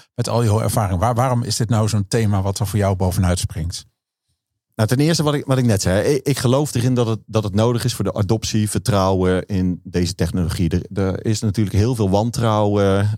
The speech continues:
Speaker 2: soms misschien terecht. Ik denk heel vaak onterecht. Maar als jij, als jij veel beter snapt en begrijpt hoe besluiten genomen worden, is het zo direct veel makkelijker om te accepteren dat we dit soort modellen gebruiken.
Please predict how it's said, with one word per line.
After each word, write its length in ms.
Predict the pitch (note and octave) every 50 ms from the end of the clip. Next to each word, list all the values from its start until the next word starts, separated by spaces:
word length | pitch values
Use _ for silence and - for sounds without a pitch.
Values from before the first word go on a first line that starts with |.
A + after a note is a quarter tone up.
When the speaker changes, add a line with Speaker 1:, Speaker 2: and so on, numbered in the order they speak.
| - _
Speaker 2:
soms 500 | _ - _ - - - B2+ A2 F#2+ -
misschien 260 | - F#2 - G#2+ F2+
terecht. 580 | - F#2+ F#2 G2+ G#2+ G#2 G#2 G#2 G#2 - - -
Ik 80 | - F#2
denk 160 | F#2 F#2 F2+
heel 160 | G2+ G2 F#2
vaak 220 | - F#2 E2+ - -
onterecht. 760 | B2 A#2 A2 - A2 G2 F#2+ F#2+ F#2 F2 F2 F2 - - - - - - - _ _ _
Maar 320 | A2 G#2+ G#2+ G#2 G#2 - -
als 200 | - B2 A#2+ -
jij, 340 | B2+ A#2 A2+ A2 G#2+ G#2+ - - _ _ _
als 100 | - A2+
jij 100 | - G2
veel 240 | - - C#3 C#3+ C3
beter 320 | A#2 B2 A#2 A2 - G2
snapt 500 | - - - B2 B2 B2+ C3 - - - -
en 120 | - G2+
begrijpt 560 | F2+ F#2+ - - A#2 G#2+ A2 G#2 F#2 F2+ - - - - _ _ _ _ _ _ _ _
hoe 300 | - G#2 A2 G#2+ G2 F#2
besluiten 460 | - - - - A#2 A2 G#2+ G2+ G2+ F2+
genomen 380 | - F2 F#2 G2+ A2+ A#2 G#2
worden, 240 | G2 G2+ G2 E2+ F2
is 80 | F2+ -
het 240 | F2 - - - - -
zo 180 | F#2+ - G2+
direct 220 | F2 E2+ F2+ F2+ -
veel 120 | F#2+ F2+
makkelijker 500 | F2 F2 F2+ F2+ - F2 F2 E2+ - F2+
om 360 | - - F#2 F2 D#2 E2 - - _ _ _ _ _ _ _ _
te 80 | _ G2+
accepteren 920 | F#2+ F2+ - - F2 - - G2 F2+ F2 E2+ E2 E2+ D#2+ D#2+ D#2+ D#2+ E2+ - _ _ _
dat 180 | D#2+ D2+ -
we 100 | - E2+
dit 140 | D2 D#2+ D#2+
soort 140 | - E2 D2
modellen 300 | D#2 D#2+ D2 C#2+ C#2+ -
gebruiken. 600 | - F2 D#2+ E2 F2 F#2+ A2 A#2+ - C#3+ D#3 -